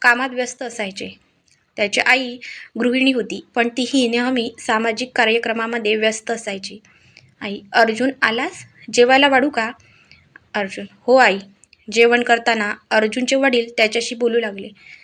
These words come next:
वडील, "अर्जुन, कॉलेजमध्ये अभ्यास कसा चाललाय?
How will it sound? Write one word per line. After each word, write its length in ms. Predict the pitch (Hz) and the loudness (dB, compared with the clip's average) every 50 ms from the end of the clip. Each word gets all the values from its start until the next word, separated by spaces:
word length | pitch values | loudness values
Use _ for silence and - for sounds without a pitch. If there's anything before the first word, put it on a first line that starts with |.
| _ _ _ _ _ _ - | _ _ _ _ _ _ -6
वडील, 320 | - 214 208 208 208 220 220 _ _ _ _ _ | -4 -4 -4 -4 -8 -12 -14 _ _ _ _ _
"अर्जुन, 480 | - 226 214 214 - 277 269 254 247 247 240 - | -4 -4 -4 -2 -2 -2 0 0 -2 -4 -8 -6
कॉलेजमध्ये 580 | - - 233 226 240 254 262 277 269 247 233 277 - - | 0 4 4 6 4 4 2 0 0 2 2 0 -2 -2
अभ्यास 300 | - 220 220 254 254 254 | -6 -2 0 0 0 0
कसा 240 | - 269 240 - 294 | -2 -4 -4 -4 -4
चाललाय? 440 | 285 - 269 240 226 220 220 226 247 | -4 -2 -2 -2 0 0 -2 -2 -4